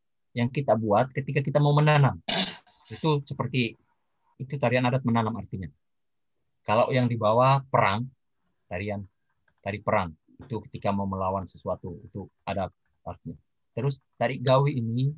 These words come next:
itu kami sering lakukan pada saat acara Jokaju. Jokaju itu artinya, eh, tu-,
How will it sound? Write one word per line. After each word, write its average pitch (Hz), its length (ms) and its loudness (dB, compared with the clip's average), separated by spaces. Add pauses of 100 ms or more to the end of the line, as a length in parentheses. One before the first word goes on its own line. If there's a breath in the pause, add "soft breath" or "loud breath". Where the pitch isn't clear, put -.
(160)
itu 147 300 -8 (240)
kami 123 400 0
sering 110 320 -6 (240)
lakukan 110 480 -6
pada 101 160 -4
saat 104 240 -6 (160)
acara 107 240 -6
Jokaju. 95 500 -8 (400)
Jokaju 113 460 -4
itu 135 160 -6
artinya, 139 320 -2 (640)
eh, 95 240 -6 (240)
tu-, 135 240 -2